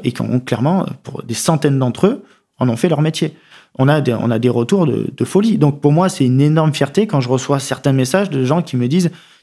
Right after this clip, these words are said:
Tiens, j'ai vendu ça, tiens, je vais partir à l'autre bout du monde, regarde, je travaille pour qui, regarde mon projet, et cetera. »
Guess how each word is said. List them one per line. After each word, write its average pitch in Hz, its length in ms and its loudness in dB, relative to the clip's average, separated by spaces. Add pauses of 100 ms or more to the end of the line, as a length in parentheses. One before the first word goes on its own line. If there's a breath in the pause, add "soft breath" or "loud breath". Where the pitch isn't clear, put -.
Tiens, 185 200 2
j'ai 143 140 2
vendu 135 300 2
ça, 180 320 0
tiens, 180 200 -2
je 151 120 0
vais 143 40 -4
partir 147 300 0
à 143 60 0
l'autre 147 180 2
bout 143 140 2
du 147 120 2
monde, 190 300 2
regarde, 160 300 0
je - 40 -10
travaille 139 240 0
pour 135 180 -10
qui, 196 240 0 (260 loud breath)
regarde 156 280 2
mon 147 120 2
projet, 147 400 0
et 147 40 -2
cetera. » 151 540 -2